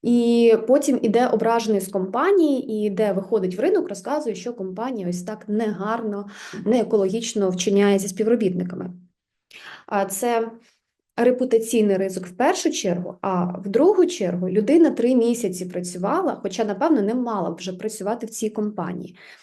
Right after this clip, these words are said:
І, можливо, м, якби йому дали план розвитку, він працював би краще. Але ніхто цього не робив, тому людина як робила неправильно свою роботу, так і робила. І компанія три місяці, а, втрачає гроші на такому співробітнику.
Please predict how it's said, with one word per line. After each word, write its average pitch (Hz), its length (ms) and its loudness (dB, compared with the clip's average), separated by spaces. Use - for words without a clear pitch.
І, 254 260 4
можливо, 269 840 4
м, 226 320 0
якби 220 240 2
йому 240 160 2
дали 220 240 0
план 190 340 -2
розвитку, 294 500 -2
він 233 160 -2
працював 311 360 -4
би 349 100 -2
краще. - 480 -6
Але 226 240 0
ніхто 262 340 0
цього 185 360 -4
не 196 180 0
робив, 311 360 -2
тому 226 200 -6
людина 220 320 -4
як 196 220 -4
робила 208 300 -6
неправильно 302 460 -4
свою 262 220 -6
роботу, 247 300 -4
так 262 220 -6
і 254 40 -2
робила. 185 360 -4
І 180 60 -10
компанія 220 460 -2
три 226 240 0
місяці, 285 540 -4
а, 202 200 -2
втрачає 202 840 -4
гроші 214 500 -4
на 190 160 -4
такому 208 360 -6
співробітнику. 180 800 -6